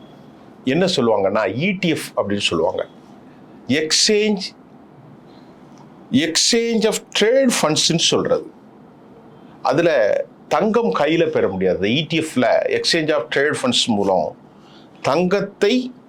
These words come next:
நீங்க இந்த சிஸ்டத்துல முதலீடு செய்யலாம். ஒரு கிராம், ரெண்டு கிராம், அஞ்சு கிராம், ஒரு கிலோ, ரெண்டு கிலோ, அதை ஒவ்வொருத்தரும். அமெரிக்கா இந்த இ டி எஃப்ல இருநூத்தி பதினஞ்சு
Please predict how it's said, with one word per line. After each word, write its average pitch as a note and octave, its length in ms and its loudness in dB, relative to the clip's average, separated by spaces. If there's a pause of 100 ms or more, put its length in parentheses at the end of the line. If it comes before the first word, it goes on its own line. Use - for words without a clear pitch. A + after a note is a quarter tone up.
நீங்க C#3+ 280 0
இந்த B2 420 4
சிஸ்டத்துல F#3 680 0
முதலீடு D3 400 0
செய்யலாம். - 380 -2 (960)
ஒரு A#2 180 0
கிராம், A#2 340 0
ரெண்டு G#2+ 220 0
கிராம், A2+ 300 0
அஞ்சு G#2+ 220 0
கிராம், A2+ 340 -2 (460)
ஒரு A#2+ 180 0
கிலோ, A2+ 360 0 (220)
ரெண்டு A#2+ 200 0
கிலோ, B2 200 2
அதை F3 180 2
ஒவ்வொருத்தரும். D3+ 720 0 (460)
அமெரிக்கா F3+ 460 2
இந்த B2+ 340 4
இ B2+ 260 2
டி D3 120 0
எஃப்ல G#2 560 0 (380)
இருநூத்தி G3 800 0
பதினஞ்சு F3+ 680 0